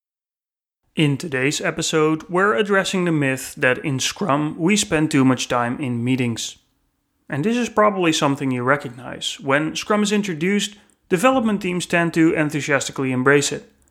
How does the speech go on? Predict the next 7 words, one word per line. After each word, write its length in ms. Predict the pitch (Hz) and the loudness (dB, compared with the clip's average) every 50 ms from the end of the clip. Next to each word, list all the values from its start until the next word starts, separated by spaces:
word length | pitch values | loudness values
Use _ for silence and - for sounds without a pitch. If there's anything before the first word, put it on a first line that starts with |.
| _ _ _ _ _ | _ _ _ _ _
Scrum 340 | - - - - 131 127 123 | -14 -10 -6 -4 -4 -4 -4
promotes 420 | - 135 123 120 117 117 113 - | -4 -4 -4 -2 -2 -2 -2 0
self-organization, 1120 | - 160 180 175 - 180 165 160 151 156 151 139 156 147 147 147 - - 156 151 151 147 - - _ _ _ - - | 0 0 0 0 0 -2 -2 0 0 0 0 2 2 2 2 2 0 0 2 2 0 0 -2 -8 _ _ _ -6 -6
autonomous 520 | 147 - 190 196 202 190 190 190 180 175 | -2 0 2 2 2 2 0 0 0 0
and 100 | 180 156 | 0 2
multidisciplinary 1000 | 147 143 143 143 151 139 131 131 123 - - - 127 120 120 120 123 135 143 139 | 2 2 2 2 0 -2 -4 -4 -6 -8 -8 -8 -8 -6 -4 -4 -4 -4 -4 -2
teams, 440 | - 220 226 226 226 233 - - | 0 2 4 4 4 4 2 -2